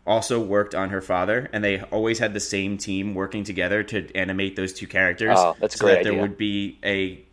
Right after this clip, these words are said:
Speaker 1: conjunction in how they appeared on screen.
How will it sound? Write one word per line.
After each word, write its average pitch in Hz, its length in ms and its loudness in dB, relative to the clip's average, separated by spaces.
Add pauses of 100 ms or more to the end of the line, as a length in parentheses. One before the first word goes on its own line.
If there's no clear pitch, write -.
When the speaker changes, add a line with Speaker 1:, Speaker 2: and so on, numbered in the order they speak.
(180)
Speaker 1:
conjunction 107 720 -4
in 98 360 -4
how 92 420 0 (140)
they 90 500 -2
appeared 101 420 -2
on 92 160 -2
screen. 98 460 -4